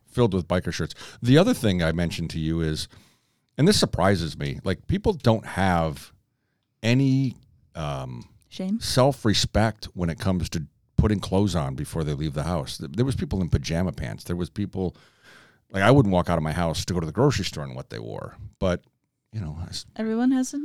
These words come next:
Speaker 1: good
Speaker 2: a
Speaker 1: on
Speaker 2: right
Speaker 1: them,
Speaker 2: to
Speaker 1: I
Speaker 2: wear whatever they
Speaker 1: suppose.
Speaker 2: want.
Speaker 1: But if you're gonna go to a concert and you're gonna be around people,
Speaker 2: They can
Speaker 1: take
Speaker 2: wear
Speaker 1: some
Speaker 2: what they
Speaker 1: pride in
Speaker 2: want.
Speaker 1: yourself. Put some, put some regular clothes on.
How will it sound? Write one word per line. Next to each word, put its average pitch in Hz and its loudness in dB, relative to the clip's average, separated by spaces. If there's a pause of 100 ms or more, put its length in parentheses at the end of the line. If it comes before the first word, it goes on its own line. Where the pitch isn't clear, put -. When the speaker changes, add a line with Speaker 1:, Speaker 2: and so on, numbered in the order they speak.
(140)
Speaker 1:
good 113 4
Speaker 2:
a 120 8
Speaker 1:
on 120 8
Speaker 2:
right 110 4
Speaker 1:
them, 123 6
Speaker 2:
to 78 0
Speaker 1:
I - 0
Speaker 2:
wear - 0
whatever 202 -2
they 220 -6
Speaker 1:
suppose. 233 -6
Speaker 2:
want. 202 -6 (180)
Speaker 1:
But 160 2
if 160 2
you're 226 2
gonna 254 2
go 208 8
to 117 8
a 87 2
concert 85 0
and 104 2
you're 110 4
gonna 110 2
be 143 6
around 92 6
people, 117 2 (320)
Speaker 2:
They 196 -6
can - -4
Speaker 1:
take - 4
Speaker 2:
wear - 2
Speaker 1:
some - 4
Speaker 2:
what - 0
they - 6
Speaker 1:
pride 78 4
in 73 -2
Speaker 2:
want. 73 -4
Speaker 1:
yourself. 120 0 (100)
Put - 2
some, 92 -8 (120)
put - 4
some 98 4
regular 82 2
clothes 73 -2
on. - -10